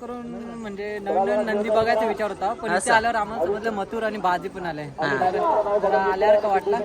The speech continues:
Speaker 1: मजा आली नवीन नवीन नंदी वगैरे बघून. आणि सव्वीस तारखेला खास करून मोठा असा अड्डा आहे देसाईला,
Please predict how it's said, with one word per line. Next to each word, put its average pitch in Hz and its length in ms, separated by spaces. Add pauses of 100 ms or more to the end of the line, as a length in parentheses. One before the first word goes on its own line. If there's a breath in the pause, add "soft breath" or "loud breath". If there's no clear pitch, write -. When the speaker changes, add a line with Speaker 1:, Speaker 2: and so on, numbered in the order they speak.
Speaker 1:
मजा 196 380
आली 226 140
नवीन 208 240
नवीन 214 180
नंदी 190 260
वगैरे 190 260
बघून. 185 280 (540)
आणि 349 280
सव्वीस 320 280
तारखेला 339 380
खास 233 240
करून 214 280
मोठा 202 160
असा 202 300
अड्डा 190 220
आहे 190 140
देसाईला, 175 440